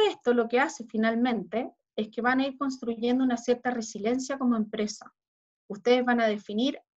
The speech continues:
planes de acción para enfrentar la crisis, que los vamos a ver más adelante, y esos planes de acción van a estar construidos a partir de todas las personas que componen la organización. Hoy día ustedes se enfrentan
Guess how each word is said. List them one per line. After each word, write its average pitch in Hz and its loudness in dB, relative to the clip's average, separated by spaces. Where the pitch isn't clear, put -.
planes 330 4
de 311 0
acción 208 -2
para 185 -4
enfrentar 185 -6
la 185 -4
crisis, 180 -10
que 185 -16
los 180 -10
vamos 196 -4
a 190 -4
ver 196 -4
más 202 -4
adelante, 185 -6
y 220 2
esos 285 0
planes 294 0
de 262 2
acción 254 -2
van 254 4
a 320 2
estar 285 0
construidos 262 0
a 247 -2
partir 240 0
de 254 0
todas 285 0
las 349 -4
personas 285 -6
que 262 -4
componen 240 0
la 233 0
organización. 214 -6
Hoy 226 6
día 311 4
ustedes 311 -2
se 294 -2
enfrentan 269 -4